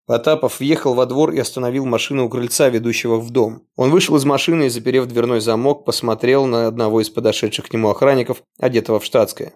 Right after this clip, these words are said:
"Проходите, вас ждут", произнёс тот, указывая на крыльцо. Через несколько секунд Потапов в сопровождении трёх мужчин в штатском зашёл в большой просторный зал с камином, находящийся на первом этаже.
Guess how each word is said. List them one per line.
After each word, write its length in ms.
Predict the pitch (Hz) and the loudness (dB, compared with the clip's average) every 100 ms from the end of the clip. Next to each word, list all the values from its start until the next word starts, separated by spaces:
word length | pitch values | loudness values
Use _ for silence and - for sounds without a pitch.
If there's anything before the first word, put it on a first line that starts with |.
| _ | _
"Проходите, 560 | 113 - 127 135 120 | -6 0 2 2 2
вас 160 | 113 113 | 2 2
ждут", 360 | 117 117 113 - | 0 -6 -8 -2
произнёс 400 | 127 123 131 - | 0 2 0 2
тот, 240 | 170 165 | 0 0
указывая 440 | 123 127 123 127 117 | 0 0 2 2 0
на 100 | 113 | 0
крыльцо. 500 | 123 113 - 123 - _ _ | -4 -6 -8 -12 -16 _ _
Через 240 | - 127 135 | -2 2 4
несколько 380 | 185 185 156 151 | 2 2 0 0
секунд 380 | 151 131 170 | 0 0 0
Потапов 420 | - 127 143 139 120 | 0 0 2 0 -2
в 20 | |
сопровождении 600 | 123 123 117 110 143 131 | -2 2 2 2 0 -2
трёх 260 | 120 131 - | -2 -2 -2
мужчин 380 | 113 - 139 | -4 -2 -2
в 40 | 120 | -2
штатском 460 | - 143 143 120 110 | 0 0 0 -4 0
зашёл 340 | 110 - 147 | -2 0 -2
в 60 | 127 | 0
большой 360 | 110 - 139 | -2 0 -2
просторный 480 | - 113 - 113 110 | 0 -4 0 0 0
зал 220 | 107 110 | 2 0
с 40 | - | 2
камином, 480 | 131 127 107 - - | 0 0 -2 -6 -10
находящийся 680 | 107 117 110 120 - - | -2 0 2 2 0 -4
на 100 | 117 | -4
первом 300 | 107 110 104 | -2 -2 -2
этаже. 380 | 101 110 101 - | -2 -4 -6 -12